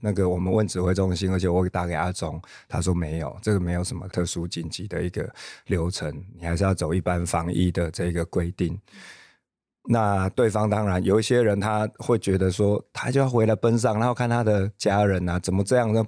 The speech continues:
不近人情啊，他这个心情当然就会倒到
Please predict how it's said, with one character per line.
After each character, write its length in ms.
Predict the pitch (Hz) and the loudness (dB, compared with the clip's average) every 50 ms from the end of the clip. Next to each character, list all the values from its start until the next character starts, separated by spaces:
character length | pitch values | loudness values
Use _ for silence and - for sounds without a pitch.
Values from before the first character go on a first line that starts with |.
| - | 0
不 80 | - 113 | -2 -2
近 240 | 104 - 135 117 110 | 0 2 4 4 4
人 220 | 104 98 98 104 | 4 4 2 2
情 260 | 101 - 101 92 98 | 0 0 2 2 4
啊， 300 | 98 98 98 101 101 95 - - | 4 4 4 4 2 0 0 -2
他 160 | - 156 160 | -2 -2 0
这 120 | 151 190 | 2 2
个 80 | 165 143 | 2 2
心 220 | 120 - 151 156 | 2 4 4 4
情 200 | 147 - 127 113 | 4 4 4 2
当 120 | 117 135 139 | 2 2 2
然 120 | 139 127 | 2 2
就 100 | 117 123 | 2 2
会 80 | 139 131 | 2 2
倒 240 | - - 127 117 117 | 2 2 0 2 2
到 340 | 117 120 113 107 104 98 | 2 2 2 2 0 -2